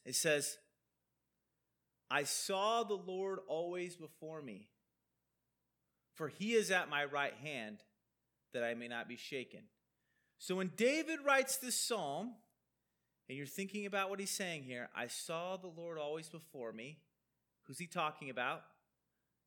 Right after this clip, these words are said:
Himself, David. "For he is at my right hand that I may not be shaken." So we're definitely talking about David this whole time. And if you're reading it back in the Old Testament for the first time, I still think you're thinking he's talking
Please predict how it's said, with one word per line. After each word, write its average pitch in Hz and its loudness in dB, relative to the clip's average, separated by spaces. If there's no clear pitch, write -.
Himself, 147 -4
David. 113 -10
"For 165 -2
he 185 2
is 226 6
at 208 6
my 185 2
right 180 2
hand 165 -4
that 147 2
I 143 2
may 139 -4
not 139 -4
be 139 -10
shaken." 131 -6
So 110 -10
we're 113 -8
definitely 143 -4
talking 156 -4
about 147 -2
David 147 -2
this 175 -6
whole 185 -4
time. 160 -4
And 120 -8
if - -12
you're 135 -2
reading 147 -4
it 190 0
back 139 2
in 160 -8
the 160 -8
Old 160 -8
Testament 160 -2
for - -20
the 156 -10
first 165 -8
time, 151 -2
I 131 4
still 135 -6
think 160 -6
you're 190 -2
thinking 190 -6
he's 196 -6
talking 202 2